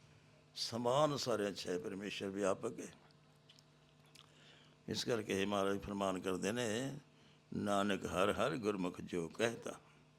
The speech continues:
ਜੋ ਗੁਰਮੁਖ ਹਰੀ ਹਰੀ ਦਾ ਨਾਮ ਲੈਂਦਾ ਹੈ, ਉਸਨੇ ਸਾਰਾ ਕੁਝ ਦਿਸਦਾ ਹੈ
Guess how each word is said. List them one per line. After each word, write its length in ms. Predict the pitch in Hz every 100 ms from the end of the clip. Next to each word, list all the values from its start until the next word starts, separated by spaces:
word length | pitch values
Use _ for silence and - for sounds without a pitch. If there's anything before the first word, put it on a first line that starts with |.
| - - - - - -
ਜੋ 100 | 87
ਗੁਰਮੁਖ 440 | 87 110 143 117 92
ਹਰੀ 280 | 101 107
ਹਰੀ 160 | 104 98
ਦਾ 120 | 98
ਨਾਮ 340 | 92 98 101 101
ਲੈਂਦਾ 320 | 98 101 123
ਹੈ, 100 | 127
ਉਸਨੇ 480 | - 113 117 110 92
ਸਾਰਾ 320 | - 92 92
ਕੁਝ 200 | 92 87
ਦਿਸਦਾ 340 | 90 - 110
ਹੈ 100 | 123